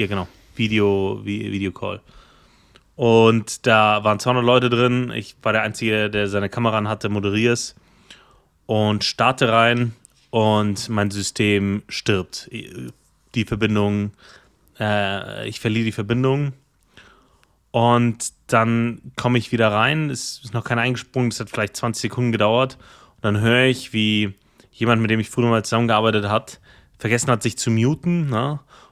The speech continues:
Und dann so zu seinen Kollegen sagt, „Oh,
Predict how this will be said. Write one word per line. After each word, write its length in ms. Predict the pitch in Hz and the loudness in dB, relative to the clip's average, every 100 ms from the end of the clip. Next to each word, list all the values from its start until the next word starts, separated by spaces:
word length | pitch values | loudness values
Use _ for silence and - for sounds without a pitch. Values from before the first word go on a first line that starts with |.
| _ | _
Und 220 | 123 117 | -2 2
dann 180 | 120 117 | 2 4
so 360 | 123 120 123 | 4 4 4
zu 200 | - - | 0 -2
seinen 160 | 117 110 | -2 -2
Kollegen 420 | - 113 123 120 | -2 0 0 0
sagt, 340 | 117 117 113 - - - _ _ | 2 2 0 -12 -20 -20 _ _
„Oh, 160 | - 117 | -2 -2